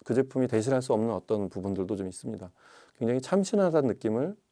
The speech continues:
역시 그런 플레이어를 갖고 있는 분들이 들어봐도 그런 느낌을 갖게 되는 그런 플레이어라고 생각이 됩니다. 에버솔로는, 어, 디엠피 에이식스는 상당히 많은 사용자들을 곧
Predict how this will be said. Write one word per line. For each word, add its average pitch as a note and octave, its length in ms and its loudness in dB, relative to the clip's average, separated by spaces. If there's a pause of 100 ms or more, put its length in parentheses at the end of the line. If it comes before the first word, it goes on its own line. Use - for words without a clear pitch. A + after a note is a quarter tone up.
(260)
역시 - 180 -6
그런 C3 240 4
플레이어를 C#3 300 8
갖고 G2 220 -2
있는 G#2 220 0
분들이 G2 280 -4
들어봐도 F#2+ 640 -4 (720)
그런 A#2+ 320 2
느낌을 A2+ 300 0
갖게 - 320 -4
되는 F#2 260 -6
그런 A2+ 220 2
플레이어라고 G2+ 400 -4
생각이 G#2+ 200 -8
됩니다. F#2 360 -12 (440)
에버솔로는, C3 840 4 (160)
어, G2+ 440 -6 (280)
디엠피 A#2 320 2 (280)
에이식스는 A#2 720 0 (760)
상당히 D#3+ 360 2
많은 G#2 380 0
사용자들을 B2 760 2
곧 - 240 -2